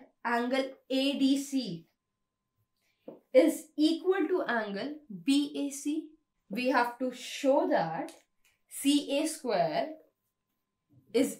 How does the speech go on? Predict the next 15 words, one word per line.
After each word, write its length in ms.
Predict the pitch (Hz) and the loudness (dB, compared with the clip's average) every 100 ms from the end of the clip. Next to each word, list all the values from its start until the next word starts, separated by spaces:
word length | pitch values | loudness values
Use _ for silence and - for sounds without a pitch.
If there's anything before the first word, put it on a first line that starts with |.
| - | 0
equal 520 | 294 311 302 311 277 | 4 4 4 4 4
to 220 | 208 170 - _ _ _ _ _ _ | 2 -6 -10 _ _ _ _ _ _
C 500 | - - - 254 262 | -10 -8 -2 2 4
B 280 | 277 349 415 - 202 | 4 2 0 -6 -10
multiply 760 | 220 226 233 262 226 190 160 - _ | 2 4 4 0 -4 -4 -4 -8 _
C 440 | - - 269 226 | -14 -2 0 0
D. 200 | 160 - _ _ _ _ _ _ - | -4 -8 _ _ _ _ _ _ -10
C 480 | - - 302 339 | -6 2 6 6
B 340 | 269 190 262 - _ _ _ | 4 0 -6 -12 _ _ _
is 180 | 269 - | 0 2
the 100 | 302 | 0
side 300 | 302 285 269 | 2 2 2
of 80 | 269 | 0
the 100 | 285 | -2
triangle 560 | 285 277 269 269 285 | 0 0 0 -4 -6